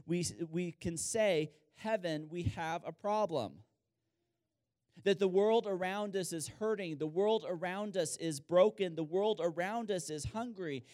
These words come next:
and the solution, we all know, is rooted in this important question of who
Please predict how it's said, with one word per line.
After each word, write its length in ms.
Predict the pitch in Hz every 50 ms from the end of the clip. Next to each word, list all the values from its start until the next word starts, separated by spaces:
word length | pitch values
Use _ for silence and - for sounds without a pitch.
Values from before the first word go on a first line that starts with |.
| - 196
and 180 | - 190 190 180
the 80 | 180
solution, 960 | 170 - - 190 180 170 170 180 226 285 302 294 285 - 214 175 156 156 151 147
we 180 | 160 202 196 -
all 240 | - 190 190 202
know, 400 | 190 196 202 240 247 214 196 180
is 200 | 156 175 165 143
rooted 800 | 160 160 170 226 262 285 277 269 220 208 160 147 143 160 160 165 - - - - - -
in 320 | - 196 220 233 240 233 220
this 320 | 190 214 196 190 - - - - _ _ _ _ _
important 680 | - 180 175 - - - 247 240 226 - 202 202 185 -
question 760 | - - - 214 233 220 - - - 175 175 165 160 156 - _ _ _ -
of 120 | 165 160 160 - - -
who 260 | 240 240 247 226 -